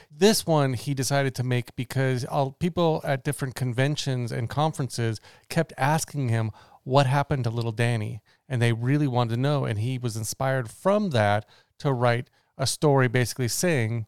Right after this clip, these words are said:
what happened to Danny next after the Outlook Hotel.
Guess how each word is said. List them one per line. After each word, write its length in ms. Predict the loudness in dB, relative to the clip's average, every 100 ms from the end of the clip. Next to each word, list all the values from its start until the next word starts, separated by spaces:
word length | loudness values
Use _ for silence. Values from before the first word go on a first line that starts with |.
| -10 _ _ _
what 140 | -2 2
happened 260 | 2 0
to 60 | -2
Danny 280 | 0 2 2
next 360 | 0 -4 -8 -4
after 380 | -2 -2 -4
the 140 | -4 -4
Outlook 340 | -6 -8 -10
Hotel. 480 | -10 -12 -10 -10 -12